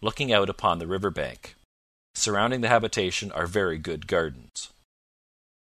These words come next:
Three dwellings of eighteen by fifteen feet each were a sufficiently modest starting point for continental ambitions,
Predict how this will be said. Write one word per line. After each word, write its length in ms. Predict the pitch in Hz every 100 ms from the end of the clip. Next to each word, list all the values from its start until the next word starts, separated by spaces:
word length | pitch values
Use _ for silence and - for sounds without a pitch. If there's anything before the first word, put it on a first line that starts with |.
| _ _ _ -
Three 240 | - 170
dwellings 460 | 151 110 85 85 85
of 100 | 78
eighteen 400 | 104 110 - 113
by 140 | 95
fifteen 500 | 87 107 - - 82
feet 340 | - - 92 113
each 360 | 90 65 -
were 160 | - 101
a 40 |
sufficiently 580 | - 110 156 - 113 147
modest 480 | 117 104 90 85 -
starting 400 | - 117 110 101
point 340 | - 69 67
for 140 | - 90
continental 600 | 113 92 101 85 82 76
ambitions, 720 | 76 104 107 78 60 - -